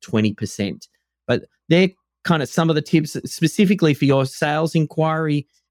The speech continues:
or, or your sales process question. Yes, I would start off by looking through your sales calls,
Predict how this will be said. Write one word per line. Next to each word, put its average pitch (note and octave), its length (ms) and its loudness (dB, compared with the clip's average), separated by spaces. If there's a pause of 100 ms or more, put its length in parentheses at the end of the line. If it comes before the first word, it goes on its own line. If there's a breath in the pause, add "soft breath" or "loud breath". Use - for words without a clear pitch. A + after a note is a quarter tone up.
(140)
or, A2 140 -2
or C3 160 2
your A#2+ 100 2
sales C#3+ 380 -2
process C3+ 520 0
question. C#3+ 500 -2
Yes, C3+ 280 0
I B2+ 80 0
would B2+ 200 -2 (240)
start E3 280 0
off D#3+ 160 -4
by C3+ 280 -2 (1400)
looking F3+ 400 4
through E3+ 180 2
your D3+ 140 2
sales C#3+ 460 -2
calls, D#3+ 640 -2